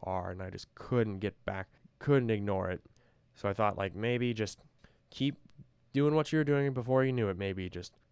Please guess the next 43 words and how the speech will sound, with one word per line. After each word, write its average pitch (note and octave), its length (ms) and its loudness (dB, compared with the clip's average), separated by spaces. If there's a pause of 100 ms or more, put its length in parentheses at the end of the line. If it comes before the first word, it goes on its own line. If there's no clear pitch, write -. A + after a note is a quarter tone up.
keep G#2 220 -8
trying A2+ 220 0
to A2+ 60 -2
get B2 140 -2
to C3 100 -6
know C3+ 280 2
Ohio C3 340 0
a - 20 2
bit G#2 180 -2
more. F#2+ 280 -6
Keep A2+ 260 -8
trying A#2+ 300 -4
to B2 60 -2
be, A#2+ 320 -2 (760)
maybe A#2 240 -2
make B2 220 -4
some B2+ 140 -6
more A#2 180 -2
friends. F#2 360 -8
Get G#2 140 -4 (140)
to A#2 100 -10
know A2+ 160 0
your A2+ 140 2
friends G#2+ 320 -4
better. G#2 320 0
Maybe G#2 320 -2
one G#2 260 -2
day G#2 260 0 (680)
you A2 180 -2
can A2 220 -2
tell G#2+ 240 0
them G#2 120 -2
and G2+ 160 -2
they G2+ 100 0
won't G#2 340 -2 (380)
immediately G#2 540 0
abandon G#2 420 -2
you. E2 120 -12
Like, - 160 -12
just - 180 -14 (720)
go A#2 180 4
for G#2+ 220 -4
it. - 60 -14